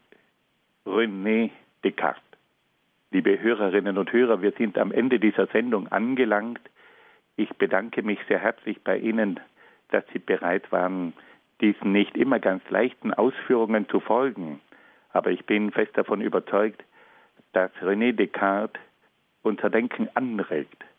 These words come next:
und dass wir durch die Beschäftigung mit seiner Philosophie viele Dinge besser begreifen, aber dass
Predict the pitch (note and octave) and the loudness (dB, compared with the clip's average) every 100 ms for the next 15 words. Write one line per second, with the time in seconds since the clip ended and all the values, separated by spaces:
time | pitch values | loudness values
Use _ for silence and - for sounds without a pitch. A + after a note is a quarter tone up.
0 | _ _ _ _ _ _ _ - F2 - | _ _ _ _ _ _ _ -4 -4 0
1 | G2 - - G2+ F#2 F2+ F2 E2 - G2+ | -2 -2 -4 0 2 2 0 -2 -2 -2
2 | A2 A2 - C3 - A#2+ G#2 G2+ G2 - | 0 0 0 -2 -2 -2 0 0 -2 0
3 | G#2 G#2 A2+ G#2 - F2+ B2 A#2+ A2+ B2+ | 0 0 0 0 0 0 2 2 2 2
4 | C3 G2+ A2+ B2 G2+ A2+ A2 A2+ F2+ A2 | 4 4 2 0 0 -2 -2 -2 -2 -2
5 | C#3+ - F2+ D2+ - _ _ - _ _ | -2 -6 -16 -16 -20 _ _ -20 _ _
6 | - F2+ F#2+ | -6 -2 -2